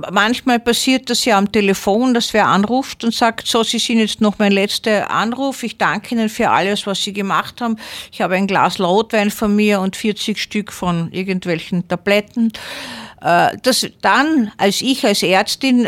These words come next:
wenn das jemand ist, den ich nicht so gut kenne, versuche ich natürlich als erstes zu erfragen, wo der ist,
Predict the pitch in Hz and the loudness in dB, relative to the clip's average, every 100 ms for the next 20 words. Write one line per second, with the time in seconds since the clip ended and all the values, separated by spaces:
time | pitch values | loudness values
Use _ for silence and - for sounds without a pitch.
0 | 113 190 233 233 220 233 220 220 247 - | 0 0 2 2 2 2 4 4 0 2
1 | 233 226 240 247 - 240 220 220 - 247 | 2 4 4 2 0 -2 -2 -2 -2 0
2 | 208 226 254 - - - - 233 - 254 | 4 4 2 0 -10 -10 0 2 2 0
3 | 247 233 240 226 220 196 - 214 233 - | 2 2 2 2 2 0 0 0 0 -4
4 | - 190 - - 214 - 185 - 151 170 | -2 -4 -2 -2 0 0 -2 2 4 4
5 | 208 208 185 185 208 202 214 202 269 - | 2 0 0 0 0 2 2 2 -2 -2
6 | - - - | -6 -8 -12